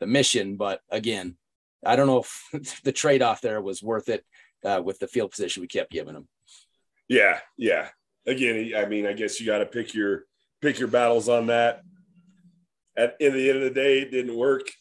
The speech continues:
Speaker 2: Um,
Speaker 1: Yeah.
Speaker 2: so we go back to the, we go back to the drawing board.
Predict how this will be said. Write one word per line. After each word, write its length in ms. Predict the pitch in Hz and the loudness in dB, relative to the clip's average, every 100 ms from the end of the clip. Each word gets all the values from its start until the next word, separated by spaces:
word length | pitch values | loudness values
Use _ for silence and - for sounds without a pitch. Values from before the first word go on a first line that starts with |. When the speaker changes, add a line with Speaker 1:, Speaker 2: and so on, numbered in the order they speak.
| _ _ _ _ _ _ _ - | _ _ _ _ _ _ _ -2
Speaker 2:
Um, 340 | 98 90 80 - | 0 0 -2 -8
Speaker 1:
Yeah. 140 | - - | -14 -4
Speaker 2:
so 120 | 113 | -2
we 100 | 107 | -2
go 100 | 110 | 0
back 220 | 117 117 | 2 0
to 80 | - | -2
the, 560 | 120 110 104 101 104 104 | 0 2 2 -2 -4 -4
we 80 | 104 | -2
go 160 | 107 | -2
back 200 | 104 101 | 2 0
to 80 | - | -2
the 80 | 107 | -8
drawing 400 | 95 101 101 87 | 0 0 0 0
board. 200 | 87 | -2